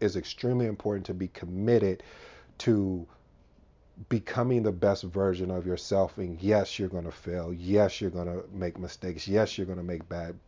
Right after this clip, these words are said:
decisions, but you're also gonna make great decisions. And your great decisions hopefully will outweigh some of the bad decisions that, that you made along in your journey. And understand,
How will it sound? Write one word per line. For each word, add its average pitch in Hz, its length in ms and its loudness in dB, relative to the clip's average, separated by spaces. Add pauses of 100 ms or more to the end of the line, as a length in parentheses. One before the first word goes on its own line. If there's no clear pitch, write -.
decisions, 82 540 -8 (360)
but 98 160 0
you're 95 80 2
also 104 360 4
gonna 92 180 -2
make 90 240 -4
great 101 320 0
decisions. 85 640 -8 (260)
And 101 160 -2
your 90 120 0
great 98 320 4
decisions 90 540 -2
hopefully 107 720 4
will 92 300 0
outweigh 95 800 2
some 101 240 -2
of 90 100 -4
the 90 80 -6
bad 98 300 0
decisions 90 540 -6
that, 87 240 2 (340)
that 101 300 0
you 92 80 -2
made 98 380 6
along 90 420 0
in 87 100 -2
your 85 140 -4
journey. 98 500 2
And 90 140 0
understand, 101 760 0